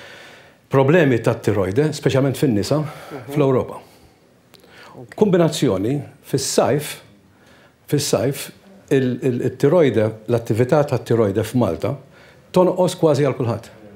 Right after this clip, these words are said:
Speaker 1: Tant li smajt dal-aħħar li fl-isptar il-livell tagħhom li i-, isuh bħala normali għal perjodu tas-sajf,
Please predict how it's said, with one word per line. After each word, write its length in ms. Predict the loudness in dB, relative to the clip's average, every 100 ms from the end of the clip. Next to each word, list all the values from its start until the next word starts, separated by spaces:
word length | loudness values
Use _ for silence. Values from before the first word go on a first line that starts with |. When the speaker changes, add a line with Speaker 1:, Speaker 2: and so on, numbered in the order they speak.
| -20 -20 -20 -20 -20 -20 _ _
Speaker 1:
Tant 220 | -2 0 0
li 280 | 0 0 0
smajt 360 | 0 0 2
dal-aħħar 440 | 2 2 0 0 0
li 80 | 0
fl-isptar 640 | -2 -6 -2 0 0 -2 -2
il-livell 460 | -2 0 2 2 2
tagħhom 400 | -2 -2 -2 0
li 160 | 2 0
i-, 280 | -4 -6 -2
isuh 300 | -2 -2 -2
bħala 240 | -2 0
normali 560 | 2 2 2 0 -2 -4 -6 -20 -20 -20 -20 -20 -20 _ -20 -20 -20 -2
għal 160 | -2 0
perjodu 300 | 0 0 0
tas-sajf, 500 | 0 2 2 0